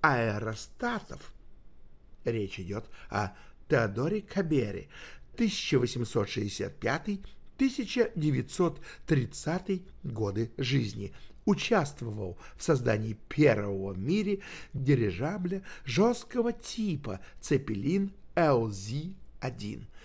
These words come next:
В тысяча девятьсот двенадцатом году он основал компанию, производившую самолеты для германского флота.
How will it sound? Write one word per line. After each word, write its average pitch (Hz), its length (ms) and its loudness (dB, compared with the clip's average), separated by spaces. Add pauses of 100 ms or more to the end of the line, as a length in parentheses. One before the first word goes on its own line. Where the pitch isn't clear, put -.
(160)
В - 80 -16
тысяча 269 480 4
девятьсот 117 500 -2
двенадцатом 113 720 -2
году 120 420 2 (360)
он 262 260 4 (100)
основал 226 500 0
компанию, 185 880 0
производившую 110 1000 0
самолеты 120 720 -2 (260)
для 131 440 4
германского 143 1080 0
флота. - 580 -10